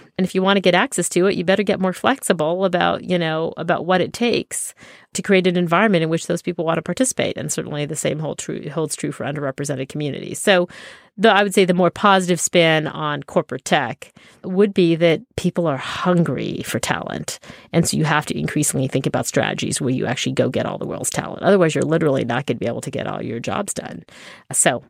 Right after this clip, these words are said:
that's the other good thing that happens, right? When industries rise, as tech has risen, risen and are sort of on one of the longest bull runs in history,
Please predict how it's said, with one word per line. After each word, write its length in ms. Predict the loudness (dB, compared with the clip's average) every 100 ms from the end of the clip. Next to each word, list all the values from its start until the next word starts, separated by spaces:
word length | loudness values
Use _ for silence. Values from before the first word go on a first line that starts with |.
| _
that's 180 | 0 2
the 80 | 2
other 160 | 2
good 220 | 0 -2 -2
thing 180 | -4
that 100 | -4
happens, 460 | -6 -6 -8 -12 -10
right? 380 | -8 -8 -10 -2
When 200 | 2 4
industries 520 | 6 4 2 2 2
rise, 460 | 0 0 0 -2 -6
as 160 | -6
tech 220 | -2 -2 0
has 140 | -2
risen, 400 | -2 -2 -2 -4
risen 340 | -2 2 2 2
and 80 | 0 -2 -6
are 20 | -6
sort 180 | -4
of 80 | -2
on 240 | 0 0 0
one 160 | 2
of 60 | 2
the 80 | 4
longest 420 | 4 4 2 2
bull 180 | 2 2
runs 260 | 2 2
in 100 | 0
history, 540 | 0 0 0 0 0